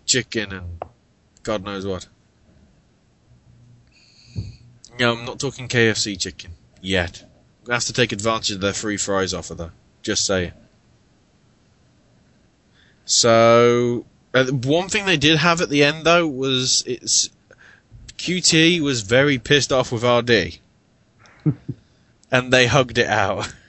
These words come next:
<laughs> After the fans proclaimed to hug it out, Daniel Bryan style. Uh, then, um, Shelton Benjamin came out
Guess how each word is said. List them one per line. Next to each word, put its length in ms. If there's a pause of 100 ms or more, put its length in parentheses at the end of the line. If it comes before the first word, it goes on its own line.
(280)
<laughs> 460
After 300
the 160
fans 760 (100)
proclaimed 580
to 80
hug 240
it 80
out, 380
Daniel 300
Bryan 340
style. 380 (2250)
Uh, 600
then, 580
um, 560 (960)
Shelton 380
Benjamin 420
came 340
out 260